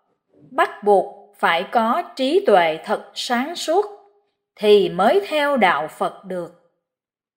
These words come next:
Còn người theo đạo Phật mà không có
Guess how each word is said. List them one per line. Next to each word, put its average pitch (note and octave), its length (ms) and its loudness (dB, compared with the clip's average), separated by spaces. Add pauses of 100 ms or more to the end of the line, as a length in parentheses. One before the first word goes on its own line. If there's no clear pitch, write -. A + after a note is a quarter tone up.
(840)
Còn F#3+ 360 4
người G3+ 320 4
theo D4+ 300 2
đạo E3+ 260 2
Phật F3+ 240 -2 (580)
mà G#3+ 340 2
không D4 300 0
có C#4+ 320 4